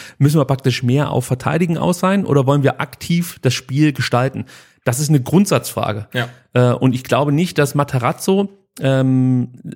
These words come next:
Speaker 1: ja, ich glaube nicht, dass er das möchte. Also du hast ja selbst in der Phase, als es nur noch ums Überleben ging, gesehen, dass er selbst so ein vier vier zwei, was er da manchmal gespielt hat, oder ein vier drei drei, ähm, dann doch, sag ich mal,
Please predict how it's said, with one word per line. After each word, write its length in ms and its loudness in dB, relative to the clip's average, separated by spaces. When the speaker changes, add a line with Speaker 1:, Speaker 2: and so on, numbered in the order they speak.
Speaker 1:
ja, 60 -8
ich 120 -10
glaube 180 0
nicht, 100 -2
dass 140 0
er 40 6
das 160 2
möchte. 340 0
Also 140 0
du 120 2
hast 160 -2
ja 40 2
selbst 320 -2
in 80 -4
der 100 0
Phase, 300 -2
als 120 0
es 120 0
nur 120 4
noch 100 2
ums 160 -4
Überleben 460 2
ging, 260 0
gesehen, 500 2
dass 160 0
er 80 2
selbst 280 -2
so 60 0
ein 120 2
vier 180 0
vier 160 0
zwei, 240 0
was 120 2
er 40 0
da 80 2
manchmal 300 0
gespielt 360 -4
hat, 140 -6
oder 120 0
ein 120 2
vier 220 -2
drei 160 0
drei, 320 0
ähm, 320 4
dann 220 0
doch, 260 0
sag 160 0
ich 40 0
mal, 180 0